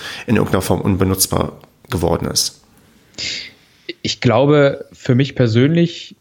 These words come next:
Speaker 2: ist die größte Gefahr, dass Twitter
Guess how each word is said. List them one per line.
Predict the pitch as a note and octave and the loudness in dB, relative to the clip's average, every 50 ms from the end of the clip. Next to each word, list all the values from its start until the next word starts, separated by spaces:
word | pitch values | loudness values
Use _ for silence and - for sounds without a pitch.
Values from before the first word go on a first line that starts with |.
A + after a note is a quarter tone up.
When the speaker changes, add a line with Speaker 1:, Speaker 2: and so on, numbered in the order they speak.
| _ _ _ | _ _ _
Speaker 2:
ist | - C3+ A#2+ - - - _ _ _ _ _ _ _ _ _ _ _ - | -2 -2 -2 -4 -10 -16 _ _ _ _ _ _ _ _ _ _ _ -6
die | - A#2+ A2 | -6 -6 -6
größte | A2+ - A#2 A#2+ C#3 C#3 - - B2 | -4 -2 0 0 0 0 -2 -4 -4
Gefahr, | G#2 A2 F#2 - - A#2 A2+ B2+ D3 D#3+ F3 F3 - _ _ _ | -4 -4 -6 -4 -2 0 2 2 2 2 0 -2 -6 _ _ _
dass | - A#2 A2+ A2+ - - - - - _ _ _ _ _ _ _ _ _ - | -2 0 0 -2 -4 -10 -14 -16 -18 _ _ _ _ _ _ _ _ _ -14
Twitter | - - - B2 - - B2+ A#2+ A#2+ A#2+ A#2+ A#2+ A#2+ - _ | -8 -4 -4 -2 0 2 2 4 4 2 2 0 -4 -12 _